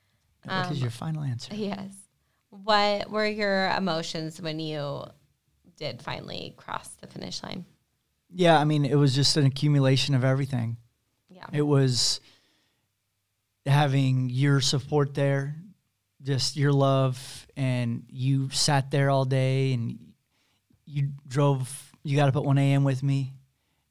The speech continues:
Speaker 1: You competed, you did all, you did your <laughs> thing, and then you stayed around and were there the whole time, and,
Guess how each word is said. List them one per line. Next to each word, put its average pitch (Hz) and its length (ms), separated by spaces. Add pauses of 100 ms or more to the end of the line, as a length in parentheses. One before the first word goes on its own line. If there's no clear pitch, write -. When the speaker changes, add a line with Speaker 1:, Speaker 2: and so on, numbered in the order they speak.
(100)
Speaker 1:
You 147 420
competed, 139 580
you 147 140
did 147 160
all, 135 340
you 143 140
did 135 200
your 143 100
<laughs> 135 120
thing, 135 360 (600)
and 139 180
then 131 500 (220)
you 135 120
stayed 135 340
around 135 520 (120)
and 123 380
were 143 120
there 131 180
the 131 80
whole 127 180
time, 120 540 (500)
and, 123 540